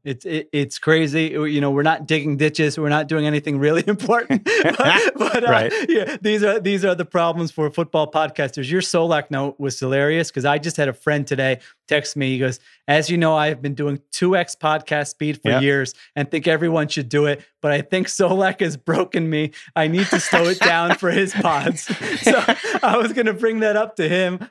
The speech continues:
Speaker 1: on our next Philly special episode. But since
Speaker 2: It's
Speaker 1: you said the
Speaker 2: a hundred percent
Speaker 1: same
Speaker 2: true.
Speaker 1: thing,
Speaker 2: Yeah.
Speaker 1: That's hilarious. All right, what do you got? What's next?
Speaker 2: Uh, so I'm combining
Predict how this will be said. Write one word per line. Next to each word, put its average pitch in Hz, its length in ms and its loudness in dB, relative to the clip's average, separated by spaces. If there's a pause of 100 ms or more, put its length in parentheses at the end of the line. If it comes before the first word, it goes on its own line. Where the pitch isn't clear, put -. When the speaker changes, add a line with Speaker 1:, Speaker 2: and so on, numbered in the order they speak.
Speaker 1:
on 165 160 2
our 165 100 0
next 165 220 -2
Philly 165 240 0
special 160 400 -2
episode. 147 420 -4
But 139 160 -8
since 147 140 -2
Speaker 2:
It's 113 80 0
Speaker 1:
you 107 80 -2
said 131 80 4
the 139 40 6
Speaker 2:
a 135 40 6
hundred 127 80 -2
percent 135 240 -2
Speaker 1:
same 139 60 0
Speaker 2:
true. - 100 -6
Speaker 1:
thing, 131 260 -2 (280)
Speaker 2:
Yeah. 104 80 2
Speaker 1:
That's - 140 -2
hilarious. 135 440 0
All 160 80 4
right, 139 160 0
what 151 120 0
do 156 60 0
you 151 60 -2
got? 127 220 -2
What's 135 240 -4
next? - 360 -10 (160)
Speaker 2:
Uh, 151 280 4
so 175 180 0
I'm 202 140 2
combining 170 720 0